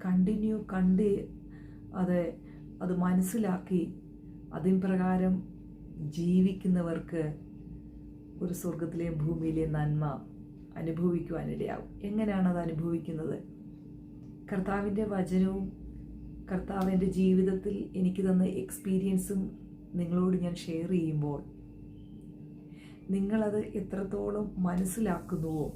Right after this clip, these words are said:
മനസ്സിലാക്കിയാൽ മാത്രം പോരാ, ദൈവകൃപയിൽ ആശ്രയിച്ച് ഒരു മാനസാന്തരത്തിൻ്റെ അനുഭവത്തിലേക്ക് പുതുക്കം പ്രാപിക്കുന്നുവെങ്കിൽ ഇന്ന് നീ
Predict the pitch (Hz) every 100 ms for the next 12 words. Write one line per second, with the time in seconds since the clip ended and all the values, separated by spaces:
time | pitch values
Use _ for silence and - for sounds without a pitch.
0 | - - - - - - - - - -
1 | - - - - 190 185 - 233 220 202
2 | 214 208 202 180 175 185 214 190 175 170
3 | 170 165 - - - - - - - 165
4 | 151 175 185 202 202 202 196 196 180 165
5 | 175 - 196 196 185 - 202 208 - -
6 | - - - - - 190 185 175 180 190
7 | 202 - 208 202 185 202 190 208 190 -
8 | - 190 180 185 190 190 - 185 170 -
9 | 170 147 - - - - - - 185 196
10 | - 233 202 185 170 165 180 180 170 156
11 | 151 147 - - - - - 160 175 170